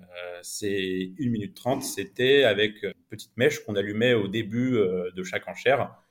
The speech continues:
et qui, à son extinction, déclarait du coup, euh, euh, adjudicataire le plus offrant et dernier enchérisseur. Maintenant, euh,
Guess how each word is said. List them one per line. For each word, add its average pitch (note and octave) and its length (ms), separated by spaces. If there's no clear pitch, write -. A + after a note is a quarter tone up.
et A2 120
qui, B2 200
à A#2+ 60
son A#2+ 160
extinction, A2+ 600
déclarait B2 580
du G2+ 140
coup, B2+ 420
euh, F#2 420
euh, E2+ 220
adjudicataire G#2 680
le G#2+ 140
plus G#2 180
offrant B2 520
et G#2 100
dernier G#2+ 240
enchérisseur. G2+ 680
Maintenant, G#2+ 540
euh, F2 200